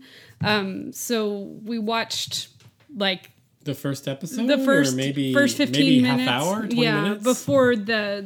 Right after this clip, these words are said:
Speaker 1: the D V D kept resetting. Um, so we, when we put it in this time, I was just overwhelmed by how good this restoration looks. It looks fantastic. They went back to the original negative.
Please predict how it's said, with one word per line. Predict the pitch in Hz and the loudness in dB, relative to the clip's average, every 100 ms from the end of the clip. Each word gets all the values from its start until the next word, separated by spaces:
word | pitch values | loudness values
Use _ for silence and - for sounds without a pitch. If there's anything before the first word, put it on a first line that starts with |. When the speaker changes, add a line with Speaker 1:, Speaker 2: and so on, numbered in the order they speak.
| 202 | -8
Speaker 1:
the | 220 | -6
D | 220 | -4
V | 220 | -4
D | 214 220 | -4 -6
kept | 220 214 | -8 -8
resetting. | 208 202 196 214 196 190 185 180 _ - - _ - | -6 -8 -8 -8 -6 -6 -8 -10 _ -20 -20 _ -8
Um, | 220 196 180 175 - - | -4 -4 -6 -10 -12 -14
so | - 262 | -6 -2
we, | 269 | 0
when | 262 277 | 0 0
we | 269 | 0
put | 262 269 | -2 -2
it | 247 | -2
in | 247 220 | -2 -2
this | 220 | -6
time, | - 214 196 | -6 -4 -4
I | - | -4
was | 220 202 - | -4 -4 -6
just | - - 202 202 185 - - - _ _ - | -14 -8 -4 -4 -4 -8 -12 -16 _ _ -4
overwhelmed | 214 202 208 180 180 175 170 170 | -2 -2 -2 -2 -2 -4 -6 -6
by | 175 175 | -4 -4
how | 175 175 165 | -4 -8 -8
good | 160 165 180 | -8 -10 -10
this | 165 - | -12 -10
restoration | 160 - - - - 143 - | -10 -12 -12 -12 -10 -10 -10
looks. | - - - - - _ _ _ _ | -12 -14 -14 -16 -18 _ _ _ _
It | 208 226 | -4 0
looks | 233 214 - - _ _ _ | 0 0 -6 -10 _ _ _
fantastic. | 208 180 175 185 175 - - - | -4 -4 -2 -2 -2 -6 -12 -8
They | 170 | -6
went | 170 175 | -6 -4
back | 170 170 | -4 -6
to | 202 | -10
the | 175 | -10
original | 165 160 165 147 | -8 -8 -8 -6
negative. | 170 214 208 208 196 | -4 -2 -2 -2 -4